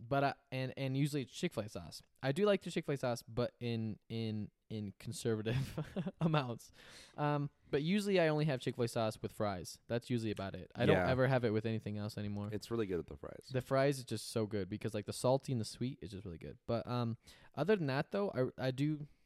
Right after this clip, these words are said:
Speaker 1: I do like the Polynesian sauce a lot. The Polynesian with nuggets is really good. I've tried it on a sandwich before, which is actually pretty good. It's kinda weird because it's like, I'm used to other things, but the,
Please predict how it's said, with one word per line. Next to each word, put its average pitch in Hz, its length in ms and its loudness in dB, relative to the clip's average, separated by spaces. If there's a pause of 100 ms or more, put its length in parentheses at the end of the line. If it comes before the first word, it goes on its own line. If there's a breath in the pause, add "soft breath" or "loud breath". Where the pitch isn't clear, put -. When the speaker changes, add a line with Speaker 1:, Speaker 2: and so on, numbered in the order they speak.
(680)
Speaker 1:
I 135 60 -4
do 143 120 -2
like 139 200 0
the 131 60 -2
Polynesian 110 440 2
sauce 110 180 -4
a 104 60 -4
lot. 95 240 -6
The 113 100 2
Polynesian 151 480 2
with 117 140 0
nuggets 135 440 0
is 131 100 -4
really 139 180 0
good. 151 180 2
I've - 160 -2
tried 156 160 0
it 202 140 -2
on 113 100 0
a 110 60 -4
sandwich 113 360 -4
before, 185 360 -4
which 190 120 -6
is 190 120 -4
actually 185 240 -6
pretty 196 200 -6
good. 202 160 -4 (480 loud breath)
It's 139 140 -6
kinda 147 160 0
weird 101 300 -2 (320)
because 120 260 0
it's 104 120 -6
like, 92 260 -8
I'm 104 200 -6 (100)
used 110 160 -6
to - 80 -6
other 104 140 -2
things, 123 260 -4
but 98 180 -4 (240)
the, 120 180 0